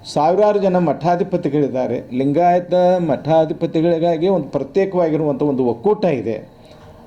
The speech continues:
ಅವರೆಲ್ಲರೂ ಕೂಡಿ ತೀರ್ಮಾನಿಸಬೇಕಾಗಿರುವಂಥದ್ದು. ಯಾವುದೇ ಒಬ್ಬ ವ್ಯಕ್ತಿ ಈ ವಿಷಯದಲ್ಲಿ ಮಾಡುವಂಥದ್ದಲ್ಲ,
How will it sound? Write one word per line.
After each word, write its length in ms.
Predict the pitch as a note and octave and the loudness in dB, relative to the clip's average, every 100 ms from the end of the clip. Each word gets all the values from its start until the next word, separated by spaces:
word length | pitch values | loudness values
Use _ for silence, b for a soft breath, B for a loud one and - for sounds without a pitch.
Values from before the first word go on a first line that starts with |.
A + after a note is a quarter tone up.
| - | -8
ಅವರೆಲ್ಲರೂ 500 | B2+ C#3 C#3 F#3+ A#3 | -2 0 2 2 0
ಕೂಡಿ 280 | - G3 F3+ | 0 0 0
ತೀರ್ಮಾನಿಸಬೇಕಾಗಿರುವಂಥದ್ದು. 1500 | E3+ D#3 C#3+ D3 C3 - C3 A#2+ C3+ A#2 A#2+ F#2+ - A#2 A#2+ | -2 -2 0 0 -2 -4 -6 -2 -4 -4 -6 -10 -8 -6 -2
ಯಾವುದೇ 360 | C#3 B2 D#3 F#3 | 0 2 0 2
ಒಬ್ಬ 240 | F#3+ D3 | 0 0
ವ್ಯಕ್ತಿ 400 | D#3+ C#3+ C3+ - | -2 -2 -4 -2
ಈ 80 | F3+ | 0
ವಿಷಯದಲ್ಲಿ 840 | C#3+ C#3 - C#3 C3+ B2+ B2 - A#2 | 2 0 0 0 0 0 -2 -4 -4
ಮಾಡುವಂಥದ್ದಲ್ಲ, 800 | A2+ B2 A#2+ - A2+ G2 G#2+ | -2 -2 -4 -4 -6 -6 -6